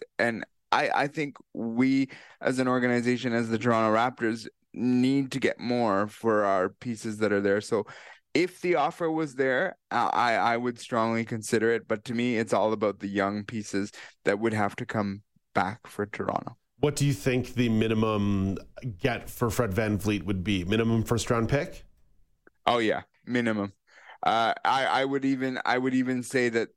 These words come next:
Speaker 1: that I would throw a, uh, I would say if you're not gonna give me a first round pick,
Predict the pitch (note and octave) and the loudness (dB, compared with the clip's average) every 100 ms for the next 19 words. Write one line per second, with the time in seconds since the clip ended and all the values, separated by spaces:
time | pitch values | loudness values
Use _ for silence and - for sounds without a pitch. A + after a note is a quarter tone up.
0 | - A#2 A#2+ A2 A2+ A2+ A#2 G#2+ - B2+ | -6 -2 0 2 0 -2 -8 -10 -6 0
1 | B2+ B2 A#2 - - G2+ G2+ G2 - - | 2 2 0 0 0 0 0 -2 -10 -8
2 | A2 A#2+ A#2+ - B2+ A2+ - _ A#2 A#2+ | -4 -4 -4 -2 0 -2 -6 _ -4 -2
3 | B2 B2 B2+ C#3 C3 B2 A#2+ B2 A2+ G#2 | 0 2 2 0 0 0 0 2 0 0
4 | B2 A2+ A#2+ A2 G#2+ B2+ B2 | -2 0 0 -2 0 0 -2